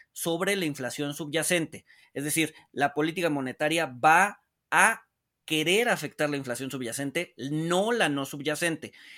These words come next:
Y en donde hemos visto desequilibrios últimamente ha sido en la no subyacente. Entonces, suena difícil pensar que los bancos centrales o las acciones de los bancos centrales han hecho que la inflación ahorita esté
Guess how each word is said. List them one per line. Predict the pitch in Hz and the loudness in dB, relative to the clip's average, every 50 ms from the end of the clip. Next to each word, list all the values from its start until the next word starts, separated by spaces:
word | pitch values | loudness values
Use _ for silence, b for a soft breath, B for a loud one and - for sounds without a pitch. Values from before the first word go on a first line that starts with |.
| B B | B B
Y | - 165 165 | -4 -4 -2
en | 160 160 | -2 -2
donde | 165 165 156 196 | -4 -2 -2 -2
hemos | 214 240 254 247 | -2 -2 -6 -6
visto | 220 220 196 - 202 | -6 -8 -6 -4 -4
desequilibrios | 185 170 - 143 - - 147 147 156 160 160 170 165 - | -4 -4 -6 -8 -6 -4 -2 0 0 -2 -2 -4 -6 -6
últimamente | 175 160 156 165 170 165 156 139 139 135 - 170 | -8 -8 -6 -4 -4 -2 -2 -2 -4 -4 -4 -4
ha | 151 | -4
sido | 143 - 139 139 160 165 | -4 -4 -4 -4 -2 -2
en | 156 139 127 | -2 -2 -2
la | 127 120 | -2 -2
no | 120 120 123 127 135 135 131 | -2 -4 -4 -4 -4 -6 -6
subyacente. | - - 131 101 98 95 - - 92 - - - - B B B B B B B | -8 -10 -10 -10 -10 -10 -10 -10 -12 -14 -16 -20 -20 B B B B B B B
Entonces, | - 123 190 185 160 160 147 - B B B B B _ _ - | -2 2 2 2 2 2 -2 -4 B B B B B _ _ -14
suena | - - - 220 214 226 233 240 247 247 240 | -12 -10 -6 0 0 2 2 2 2 0 0
difícil | 214 214 185 - - 214 190 - - 196 190 190 | 0 -2 -4 -4 -4 -4 -4 -4 -4 -6 -6 -4
pensar | - 202 196 196 190 - - 127 127 127 170 196 b b b b _ _ _ | -4 -4 -2 -2 -2 0 2 2 0 0 -2 -10 b b b b _ _ _
que | _ - 160 156 165 180 - - _ | _ 2 4 4 4 0 -4 -10 _
los | - 143 143 135 127 120 | -4 -4 -4 -4 -2 0
bancos | 143 156 165 160 - 190 185 | 0 0 0 0 -4 -6 -4
centrales | - 180 156 - - 147 139 143 143 - | -4 -4 -4 -2 -2 0 0 0 -2 -4
o | 127 | -6
las | 113 117 - | -8 -8 -10
acciones | 120 - - 160 160 185 185 | -10 -4 -2 -2 -2 0 0
de | 156 147 | -2 -2
los | 120 117 | -2 -2
bancos | 113 110 - - 151 | -4 -6 -6 -8 -8
centrales | - 151 131 - 127 117 117 113 131 151 - B B B B B B B B _ | -8 -8 -6 -4 -2 -2 -2 -2 -4 -6 -8 B B B B B B B B _
han | - 165 185 - 196 | 6 8 8 6 4
hecho | 180 156 135 - - 156 151 160 - b b b b b _ _ _ _ - | 0 -2 -2 -2 -2 -2 -2 -4 -6 b b b b b _ _ _ _ 0
que | 160 156 160 | 2 4 4
la | 165 165 | 4 4
inflación | 165 147 - 143 131 120 - 147 143 147 151 | 2 0 -2 -4 -4 -2 -2 -2 0 2 2
ahorita | 143 135 127 135 - - 135 | 0 0 -2 -4 -6 -6 -6
esté | 131 - - - 127 127 139 | -6 -6 -6 -4 -6 -6 -6